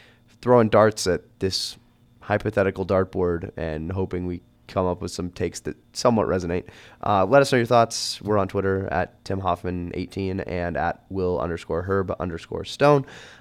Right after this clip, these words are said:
Um, you can let us know your thoughts. We had some people tweeting with us last week and all that. Um, yeah,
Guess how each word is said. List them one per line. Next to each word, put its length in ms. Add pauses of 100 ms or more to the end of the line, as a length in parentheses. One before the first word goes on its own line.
Um, 800
you 120
can 120
let 100
us 120
know 100
your 100
thoughts. 680
We 120
had 140
some 120
people 360
tweeting 300
with 120
us 140
last 320
week 260
and 140
all 140
that. 240
Um, 280 (680)
yeah, 200